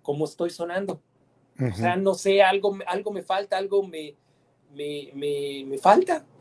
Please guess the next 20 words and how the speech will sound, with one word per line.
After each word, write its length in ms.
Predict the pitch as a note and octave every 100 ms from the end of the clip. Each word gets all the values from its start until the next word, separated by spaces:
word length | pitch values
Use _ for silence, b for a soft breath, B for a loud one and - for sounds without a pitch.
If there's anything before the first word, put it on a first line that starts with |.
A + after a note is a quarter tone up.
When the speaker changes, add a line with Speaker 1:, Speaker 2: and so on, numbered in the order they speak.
| -
Speaker 1:
algo 180 | F3 G3
me 120 | F#3
falta, 320 | F3+ F#3+ G3
no 120 | F3
sé. 300 | F3 F#3+ G3 - b b b b b _
Pero, 760 | - D3+ D3+ D3+ D#3 D#3 D#3 D3 _ _ _ _ _
pues, 160 | D3
afortunadamente 800 | E3+ D3+ E3 D#3+ F#3+ A#3+ A#3 A3
ha 60 | A3
salido, 360 | G#3+ G3 G3 F#3
han 100 | F3+
salido 340 | F3+ G3 G3 G3
bien 200 | F#3+ G3
las, 240 | F3 -
las 220 | D3+ -
tocadas. 460 | - - A#3 A#3 A#3
Es, 280 | F#3 - - b b b
he 120 | - F#3+ G3
escuchado 520 | F#3 - - F#3 G3
videos, 720 | D#3 D3+ F3 A3+ E4+ - _